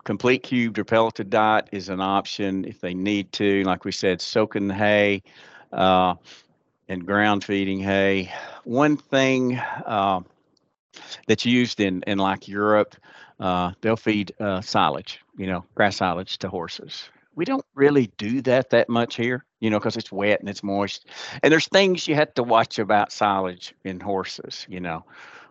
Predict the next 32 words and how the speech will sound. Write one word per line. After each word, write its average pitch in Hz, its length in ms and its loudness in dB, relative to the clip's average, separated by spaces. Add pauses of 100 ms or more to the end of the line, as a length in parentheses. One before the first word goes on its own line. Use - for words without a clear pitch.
We 98 120 2
have 98 160 2
to, 90 180 -6 (800)
probably 110 260 -4
should 92 260 -10
think 90 220 -10
about 87 320 -2
somehow 87 500 -6
vaccinating 85 480 -6
those 80 160 -12
horses 85 360 -12
with 82 120 -20
botulism, 87 640 -6
but 127 80 6
I 147 100 8
don't, 135 140 2 (140)
we 233 100 -8
don't 190 180 -8
really 120 280 0
get 104 280 -4
to 98 100 -2
that 90 220 0
point 92 280 -6
here. 87 180 -6
It's - 180 -8
not 165 240 2 (140)
that 107 340 0
common, 92 520 -4 (140)
right? 98 360 -4 (760)
And, 95 500 2
uh, 90 340 2 (720)
uh, 87 360 -10